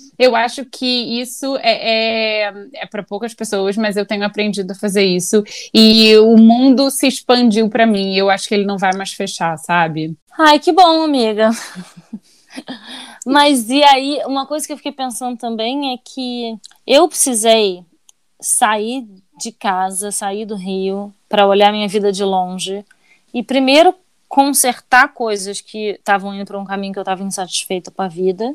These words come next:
Speaker 2: E por outro lado também, o que eu tenho percebido mais é, eu tenho me permitido olhar com mais carinho pro Brasil, inclusive não entendendo todos os problemas que o nosso país tem, mas olhar com mais carinho pra todas as coisas legais que tem na nossa cultura.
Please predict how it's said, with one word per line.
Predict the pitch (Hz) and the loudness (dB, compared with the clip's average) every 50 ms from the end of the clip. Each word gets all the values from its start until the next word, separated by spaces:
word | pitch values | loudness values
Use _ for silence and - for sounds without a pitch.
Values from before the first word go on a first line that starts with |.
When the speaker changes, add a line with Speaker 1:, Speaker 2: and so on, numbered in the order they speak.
| 294 - | -2 0
Speaker 2:
E | 269 277 | 0 0
por | - 311 330 320 | 4 4 4 6
outro | 311 311 302 254 269 | 6 4 2 2 2
lado | 254 262 262 262 254 247 | 4 4 4 4 0 -4
também, | - 240 226 220 233 247 254 254 | -6 -6 -2 -2 -2 -2 -2 -4
o | 247 | -8
que | - - 262 | -10 -8 -8
eu | 262 277 | -8 -8
tenho | - 269 240 233 | -8 -10 -10 -10
percebido | 226 233 208 - - 220 196 185 208 202 190 196 | -10 -10 -10 -8 -8 -8 -6 -6 -6 -6 -4 -4
mais | 196 196 196 208 226 247 254 247 240 202 190 | -4 -2 0 0 0 0 0 -2 -4 -4 -2
é, | 214 208 208 208 202 202 196 196 196 196 190 185 180 180 _ - - | -2 -2 0 -2 -4 -4 -6 -6 -6 -6 -6 -8 -10 -14 _ -20 -6
eu | - - 285 | -2 -2 0
tenho | 285 - 339 349 359 | 2 2 2 2 2
me | 349 320 | 0 0
permitido | 339 339 330 330 320 285 - 339 269 339 | 0 2 2 2 2 0 -2 0 4 6
olhar | 339 330 320 311 330 | 6 6 6 4 2
com | 320 320 | 2 0
mais | 302 302 320 381 - | -2 0 0 -2 2
carinho | - 403 381 330 320 311 | 4 6 6 6 4 -2
pro | 285 269 262 | -6 -6 -6
Brasil, | 247 254 254 226 202 226 220 | -4 -4 -4 -2 -4 -4 -6
inclusive | 220 220 208 233 226 220 196 233 247 240 240 269 247 - - - 262 233 - _ _ | -6 -6 -4 -4 -4 -4 -2 -2 -4 -4 -4 -6 -6 -8 -10 -14 -16 -16 -18 _ _
não | - 233 254 262 285 302 339 370 370 359 339 320 302 285 262 247 233 - - - _ _ _ - | 0 2 4 4 4 4 4 2 0 0 0 -2 -2 -2 -4 -6 -10 -14 -20 -20 _ _ _ -4
entendendo | 233 233 - 240 233 226 233 247 269 262 226 | -2 0 2 0 2 4 4 2 2 2 -2
todos | - - 320 359 330 | 0 0 0 0 0
os | 320 277 | -4 -4
problemas | - 254 240 233 233 226 - | -4 -2 -2 -2 -4 -6 -8
que | - | -8
o | 233 | -6
nosso | 220 220 214 - | -6 -6 -6 -4
país | - 226 220 208 208 - - | -2 -2 -2 -2 -6 -8 -4
tem, | - 240 254 294 311 | -4 -2 -2 -2 -2
mas | 294 277 277 277 262 | -4 -4 -4 -2 -2
olhar | 285 269 277 277 294 | -4 -2 -2 -4 -6
com | 285 285 | -6 -6
mais | 262 269 302 330 - | -6 -6 -4 -6 -4
carinho | - 330 311 285 294 285 294 | -2 -2 -2 -2 -4 -6 -6
pra | 277 - 285 | -6 -6 -6
todas | 285 _ - 311 349 370 359 392 | -6 _ -4 -2 -2 -2 -4 -6
as | 381 - | -8 -6
coisas | - 320 302 277 269 | -4 -4 -4 -4 -4
legais | 269 254 240 240 240 - | -2 0 0 0 0 -2
que | - | -6
tem | - 240 | -8 -6
na | 233 226 | -4 -4
nossa | 226 233 233 - - | -4 -4 -6 -8 -12
cultura. | - 233 226 - 233 220 208 202 208 196 | -12 -14 -12 -8 -8 -6 -6 -6 -8 -10